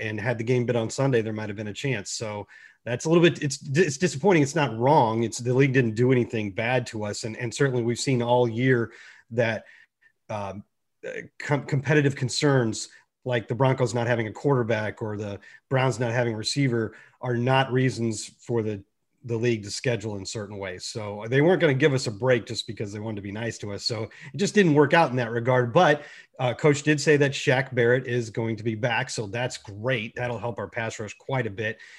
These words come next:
It really, the pass rush really needed some help in that game against Atlanta. You could tell that. So not so sure yet on Jeremiah Ledbetter, but also the good news, looks like Carlton Davis is, should be able to come back. Coach said he would be up and running was the words he used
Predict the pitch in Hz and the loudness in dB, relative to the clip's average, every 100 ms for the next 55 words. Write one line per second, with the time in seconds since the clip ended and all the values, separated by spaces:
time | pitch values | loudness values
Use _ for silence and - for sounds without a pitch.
0 | - 127 143 139 113 117 - 123 139 135 | -6 2 6 6 4 -2 -4 0 2 2
1 | 131 104 120 120 113 123 127 117 117 101 | 0 -2 0 0 2 2 2 0 -4 -6
2 | 107 101 101 104 92 104 98 101 - 104 | -8 -8 -8 -8 -8 -10 -10 -12 -14 -14
3 | 104 107 98 - 95 _ - 104 92 95 | -10 -10 -12 -14 -20 _ -14 -12 -10 -12
4 | 92 - 95 - - - 139 165 170 180 | -12 -12 -12 -14 -20 -4 2 2 2 0
5 | - 175 160 147 139 127 135 127 127 123 | 2 4 6 6 2 2 2 4 4 4
6 | 135 131 135 135 - - 139 135 165 180 | 4 6 6 4 0 0 2 6 4 4
7 | 180 165 165 156 160 151 135 - - 156 | 0 0 2 2 2 0 -4 -10 -8 0
8 | 160 135 - 156 139 127 120 147 151 123 | 0 2 2 2 2 0 4 4 4 2
9 | 117 101 - 131 107 107 104 101 113 104 | -2 -8 -8 -6 -4 -6 -6 -8 -8 -6
10 | 107 98 - - - 151 143 - 139 127 | -6 -8 -10 -20 0 2 4 4 4 4
11 | 120 117 104 _ 147 147 139 117 120 113 | 2 -2 -4 _ -4 0 2 2 2 0
12 | 104 101 113 110 104 98 110 104 104 92 | -4 -6 -6 -6 -8 -10 -8 -6 -6 -8
13 | - | -14